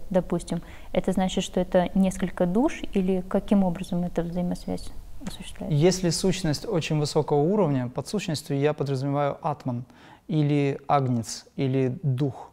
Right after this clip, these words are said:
Speaker 2: который присутствует. Если сущность очень высокого уровня, или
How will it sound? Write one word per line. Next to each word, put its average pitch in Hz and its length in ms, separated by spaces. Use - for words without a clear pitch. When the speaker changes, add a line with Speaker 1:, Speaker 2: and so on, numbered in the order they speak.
Speaker 2:
который 131 340
присутствует. - 600
Если 160 240
сущность 175 600
очень 165 300
высокого 151 420
уровня, 160 580
или 143 500